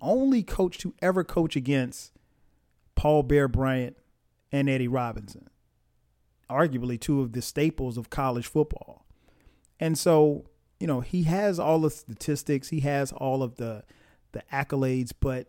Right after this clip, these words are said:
again, I think that's probably one of his biggest contributions to college football was breaking the color barrier.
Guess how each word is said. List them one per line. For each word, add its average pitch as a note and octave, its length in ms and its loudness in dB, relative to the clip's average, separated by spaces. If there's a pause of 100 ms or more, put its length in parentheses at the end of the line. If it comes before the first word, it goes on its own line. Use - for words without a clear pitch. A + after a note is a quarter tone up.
(160)
again, B2+ 540 -2
I A#2+ 60 -10
think D3 280 -4
that's C#3+ 180 -6
probably D#3 760 -2
one C#3+ 200 -2
of C#3 120 -2
his C3 160 0
biggest C#3+ 360 -2
contributions C3+ 680 -4
to B2 100 -10
college C#3+ 400 -2
football C#3+ 360 0
was B2 160 -4
breaking C3+ 540 0
the B2 80 -2
color C#3 300 0
barrier. F2+ 420 -12